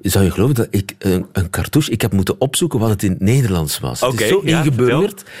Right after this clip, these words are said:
Speaker 1: Als je, eh, we, we zitten in de, in de defensie en de geweren en de jacht. Een cartouche is een hagelpatroon.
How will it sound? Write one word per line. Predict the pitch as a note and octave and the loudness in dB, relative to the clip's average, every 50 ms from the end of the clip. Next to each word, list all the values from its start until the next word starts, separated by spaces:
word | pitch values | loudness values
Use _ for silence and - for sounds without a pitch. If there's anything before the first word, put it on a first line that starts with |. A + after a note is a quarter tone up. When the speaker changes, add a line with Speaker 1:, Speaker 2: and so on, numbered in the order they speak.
| - - - - - | -18 -16 -16 -6 -4
Speaker 1:
Als | A2 G#2 - | -2 -2 -2
je, | A#2 - | -2 -2
eh, | - G2+ G#2 G2 F#2+ | 0 0 0 0 0
we, | G2 F#2+ - | -4 -4 0
we | F2+ G#2 G#2+ | 0 0 2
zitten | G2+ C#3+ D3 - B2 | 2 0 0 2 2
in | B2 A#2+ A#2 | 2 2 4
de, | A2 A2 A2 G#2+ | 4 2 2 2
in | - A2 G#2+ | 2 2 2
de | G#2 G2+ | 2 2
defensie | F#2+ G#2+ G#2 - C3 B2 A#2 G#2+ - A2 G2+ G2+ G2+ G2 G2+ | 2 0 2 2 0 0 0 0 0 0 2 2 2 2 2
en | - G2+ G2+ G2+ | 2 2 2 2
de | F#2+ G2 | 2 2
geweren | G2+ - G#2+ G#2+ A#2+ A#2+ A#2 A2+ G#2 A2 G#2+ G#2 G2+ | 2 2 2 2 2 2 2 2 2 2 2 0 0
en | F#2 G2 G2+ | 0 2 2
de | G2 G2 | 2 2
jacht. | G2+ A2+ A#2 B2 - - - - - - - - - - | 2 2 2 0 -2 -4 -6 -8 -12 -16 -16 -16 -12 -6
Een | - G2 F#2+ | -6 -4 -2
cartouche | - G2 - - - C#3 F#3 F#3+ - - - | -2 -4 -4 -2 0 0 2 2 0 -2 -2
is | B2 A2 F#2 | -2 -2 0
een | G2 | 0
hagelpatroon. | D#2+ D2 F#2 C3+ F3 D3+ C#3 C3 A2+ G#2+ - G#2 - - - A2 G2 F2 | 0 0 0 0 0 0 0 -2 -2 0 -2 -2 -2 0 2 2 2 2